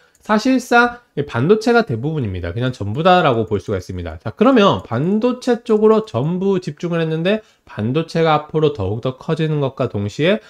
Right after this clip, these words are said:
반도체 경쟁력이 삼성전자보다 지금 앞서려고 하고 있다. 어떻게 되냐?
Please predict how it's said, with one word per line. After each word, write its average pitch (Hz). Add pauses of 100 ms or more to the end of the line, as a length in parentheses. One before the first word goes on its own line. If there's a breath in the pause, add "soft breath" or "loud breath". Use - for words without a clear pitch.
(140 loud breath)
반도체 180
경쟁력이 160
삼성전자보다 175
지금 147 (240 soft breath)
앞서려고 185
하고 170
있다. 151
어떻게 123
되냐? 170